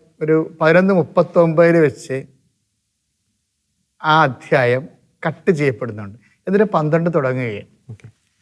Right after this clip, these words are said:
Speaker 1: ആ പന്ത്രണ്ട് തുടങ്ങുന്ന, ഏ, സ്ഥലത്ത് വെച്ച് അത് എനിക്ക് പലപ്പോഴും പ്രാ-, ഞാൻ പ്രാർത്ഥി-, എനിക്ക് തോന്നുന്നു അത് കട്ട് ചെയ്യേണ്ടിയില്ലായിരുന്നു. പന്ത്രണ്ടിൻ്റെ ഒന്നിൽ വെച്ചാണ്, ഏ,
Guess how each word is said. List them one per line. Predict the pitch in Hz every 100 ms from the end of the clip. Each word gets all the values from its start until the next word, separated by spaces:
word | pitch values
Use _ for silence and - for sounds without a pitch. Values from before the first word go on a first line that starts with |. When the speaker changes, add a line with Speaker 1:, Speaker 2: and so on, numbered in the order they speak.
| -
Speaker 1:
ആ | 190
പന്ത്രണ്ട് | 196 185 208 240 233
തുടങ്ങുന്ന, | 165 165 202 208 214
ഏ, | 214 180 180 180
സ്ഥലത്ത് | 156 156 151 139 190
വെച്ച് | 156 - 151
അത് | 156 180 170
എനിക്ക് | 170 180
പലപ്പോഴും | 185 170 160 185
പ്രാ-, | 170 143 156 160
ഞാൻ | 165
പ്രാർത്ഥി-, | 165 147 139 147 - _ -
എനിക്ക് | 175
തോന്നുന്നു | 185 160 143 - - 170
അത് | 180 180
കട്ട് | 160 -
ചെയ്യേണ്ടിയില്ലായിരുന്നു. | 180 196 190 170 139 143 131 120 - -
പന്ത്രണ്ടിൻ്റെ | 139 156 185 190 190
ഒന്നിൽ | 196 156 151 165 190
വെച്ചാണ്, | 190 - - 151 151 151 - _ _
ഏ, | 160